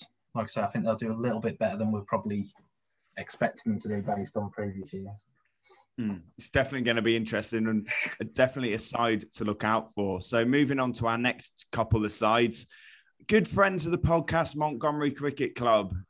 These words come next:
Speaker 2: Joss. They finished second in Division Two in twenty eighteen, then finished sixth in twenty nineteen and finished fourth in the Shrewsbury West Second Division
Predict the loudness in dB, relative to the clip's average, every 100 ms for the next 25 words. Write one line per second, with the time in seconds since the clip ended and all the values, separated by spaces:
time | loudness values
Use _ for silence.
0 | _ -6 2 2 2 -8 -4 0 0 0
1 | -4 -4 -4 -12 -12 -2 0 0 0 0
2 | 0 0 0 0 0 -6 -4 -2 -2 -2
3 | -2 0 0 0 0 -2 0 -2 -4 _
4 | -20 _ _ 0 2 2 0 -12 -20 _
5 | -14 -8 0 0 0 -10 -12 -14 _ 0
6 | 0 0 -2 -2 -2 -4 0 0 0 -2
7 | -2 -2 -2 -4 -2 -2 -4 -12 -4 2
8 | 4 4 0 -2 -2 -2 0 0 0 0
9 | 2 0 -2 -8 -4 -4 -2 -6 -4 0
10 | 0 0 -4